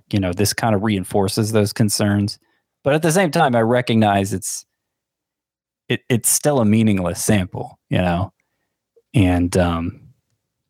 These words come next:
they're not going to be this bad overall. You point out the babip. I mean, obviously that's,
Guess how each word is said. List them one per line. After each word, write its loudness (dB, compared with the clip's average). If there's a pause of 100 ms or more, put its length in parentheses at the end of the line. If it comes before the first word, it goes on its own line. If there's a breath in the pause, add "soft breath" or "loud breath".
(480)
they're 2
not 2
going 2
to -2
be 2
this -2
bad 0
overall. 0
You 0
point 0
out 0
the -2
babip. -2
I -2
mean, -2
obviously -4
that's, -6